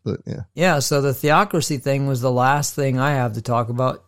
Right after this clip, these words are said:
Speaker 2: Did you have anything you wanted to throw in before I go off on a rant about separation of church and state?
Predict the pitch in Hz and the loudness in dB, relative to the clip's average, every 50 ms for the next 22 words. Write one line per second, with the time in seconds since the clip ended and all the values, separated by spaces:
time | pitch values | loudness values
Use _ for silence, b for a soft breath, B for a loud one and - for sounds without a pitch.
0 | _ - 127 113 120 123 127 131 131 127 135 135 127 135 135 139 135 139 143 143 | _ -8 -6 -4 -2 0 0 0 0 0 0 0 0 0 0 0 0 0 0 0
1 | 143 143 131 - 139 143 143 143 147 151 156 151 131 120 - 135 131 131 131 123 | 0 -2 -2 -2 -2 0 0 0 0 0 0 0 -2 -4 -4 -2 0 0 0 0
2 | 123 127 135 131 - 131 127 123 117 113 117 127 127 131 139 147 151 - 143 127 | 0 0 0 0 0 -2 -2 -2 0 0 0 0 0 0 0 -2 -2 -4 -4 -2
3 | 127 127 - - - - 135 127 - 135 135 131 - - 131 123 - - 135 135 | -2 -2 -2 -2 -4 -4 -4 -2 -2 -2 -2 -2 -2 -2 -4 -4 -4 -4 -4 -4
4 | 131 - - 131 120 - - 127 135 151 190 - | -4 -6 -8 -6 -6 -6 -4 -4 -4 -4 -6 -8